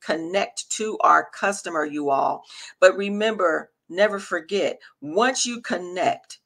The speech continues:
and once they start to show some interest, once you are showing up consistently, they too go through a process.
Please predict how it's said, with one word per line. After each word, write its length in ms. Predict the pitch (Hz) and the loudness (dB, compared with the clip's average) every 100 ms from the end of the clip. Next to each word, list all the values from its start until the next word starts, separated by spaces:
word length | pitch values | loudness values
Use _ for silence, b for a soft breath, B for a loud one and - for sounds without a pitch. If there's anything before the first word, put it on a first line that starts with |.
| _ _ - | _ _ -2
and 260 | 170 160 | 0 -2
once 480 | 180 233 240 - - | 0 2 2 -2 -8
they 460 | - 208 202 190 190 b _ | 2 4 4 0 -6 b _
start 440 | - 226 208 202 | -2 6 6 4
to 80 | 190 | -4
show 300 | - 202 190 | -4 0 0
some 360 | 185 180 170 - | -2 -4 -4 -6
interest, 720 | 170 185 - 131 - - - B B - | -6 -4 -4 -6 -6 -8 -14 B B -8
once 440 | 170 226 254 - | 0 2 2 -2
you 140 | 233 214 | 0 2
are 140 | 175 | 2
showing 580 | - - 208 202 190 175 - | 0 -2 0 0 -2 -6 -2
up 200 | 175 - | -2 -2
consistently, 1200 | - 160 - - - 196 - 165 - 147 123 - B B _ | -10 -10 -10 -8 -6 -6 -6 -10 -8 -6 -8 -10 B B _
they 320 | 127 180 190 | 2 2 2
too 480 | - - 214 185 151 - - | -4 -2 0 0 -4 -8 -6
go 260 | 160 151 | -2 -2
through 560 | 139 - 147 151 147 - _ _ | -6 -12 -8 -6 -8 -12 _ _
a 100 | 143 - | -10 -10
process. 1160 | - - 160 139 147 - - - - - - - | -20 -4 -2 0 -4 -10 -6 -6 -8 -18 -20 -20